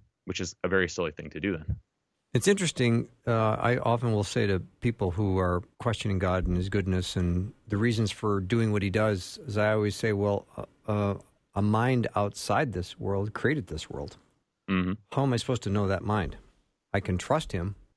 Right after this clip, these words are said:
Speaker 2: without him having to explain to me. Uh, he's not accountable to me. I'm accountable to him."
Speaker 1: Right. Yeah.
Speaker 2: But a lot of times, uh, atheists, uh, Zach, you'll probably agree to this, they, they like to go the science route.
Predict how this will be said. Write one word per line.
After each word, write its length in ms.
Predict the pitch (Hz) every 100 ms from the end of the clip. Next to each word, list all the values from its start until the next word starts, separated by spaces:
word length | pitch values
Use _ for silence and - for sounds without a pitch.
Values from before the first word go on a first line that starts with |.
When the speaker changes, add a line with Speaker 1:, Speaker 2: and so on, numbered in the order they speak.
| -
Speaker 2:
without 340 | 98 95 104 98 101
him 220 | - 113
having 240 | 101 101 87
to 80 |
explain 400 | 85 - 110 143
to 60 | 113
me. 200 | 82 92 -
Uh, 140 | -
he's 220 | 92 107 113
not 160 | 117
accountable 420 | 98 98 90 85
to 100 | 87
me. 120 | 90 92
I'm 140 | 113
accountable 400 | 113 110 110 113
to 80 | 113
him." 200 | 123 113 - _ -
Speaker 1:
Right. 240 | 95 90 - _
Yeah. 200 | 92 90 87 - _ -
Speaker 2:
But 120 | 120
a 40 |
lot 140 | 139 196
of 60 |
times, 360 | - 135 110 -
uh, 100 | -
atheists, 600 | - 160 139 98 92 - - -
uh, 300 | 98 92 92
Zach, 340 | - 104 98 -
you'll 100 | 110
probably 440 | - 107 101 92 -
agree 220 | 98 113
to 100 | 120
this, 240 | 87 95 -
they, 300 | - 107 -
they 200 | - 120
like 200 | 139 -
to 100 | 101
go 180 | 104
the 100 | 104
science 460 | 92 - 110 113 -
route. 280 | 82 73